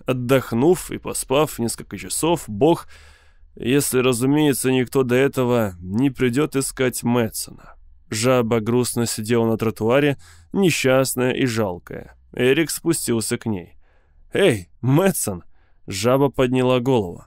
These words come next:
«Не расстраивайся, старина. Я заставлю его снова превратить тебя в человека. Будь уверен». Жаба не шевельнулась. «Можешь быть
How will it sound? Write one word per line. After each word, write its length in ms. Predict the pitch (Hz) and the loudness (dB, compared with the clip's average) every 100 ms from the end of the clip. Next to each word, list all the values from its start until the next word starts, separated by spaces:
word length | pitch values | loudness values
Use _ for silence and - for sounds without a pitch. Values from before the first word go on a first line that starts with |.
| _ | _
«Не 240 | - 277 247 | -4 2 4
расстраивайся, 800 | 226 - 220 262 175 123 - 110 | 4 2 2 4 4 2 0 -4
старина. 540 | - 123 123 120 90 _ - | -2 0 2 0 -4 _ -2
Я 400 | 139 170 147 117 | 2 4 4 4
заставлю 640 | 135 - - 160 139 139 | 2 0 0 2 4 4
его 200 | 127 127 | 4 2
снова 380 | - 131 175 156 | 2 2 4 4
превратить 580 | 151 139 135 147 156 | 2 2 2 2 -2
тебя 280 | - 123 143 | 0 4 4
в 60 | 143 | 2
человека. 580 | 165 165 156 117 - - - - - | 0 2 2 0 -2 -18 -20 -20 -8
Будь 400 | 117 147 214 - | 2 6 6 4
уверен». 460 | 190 131 107 92 - - _ _ - - | 2 2 0 -4 -14 -20 _ _ -18 -6
Жаба 520 | 117 104 143 156 139 | -4 2 2 2 2
не 160 | 139 131 | 2 2
шевельнулась. 880 | - 131 127 127 131 107 82 - - - _ _ _ _ - | 0 0 0 2 0 -2 -6 -12 -14 -20 _ _ _ _ -14
«Можешь 760 | - 98 127 175 156 156 - 123 | -10 0 4 4 4 2 -2 -4
быть 460 | 120 143 135 - | 0 0 0 -6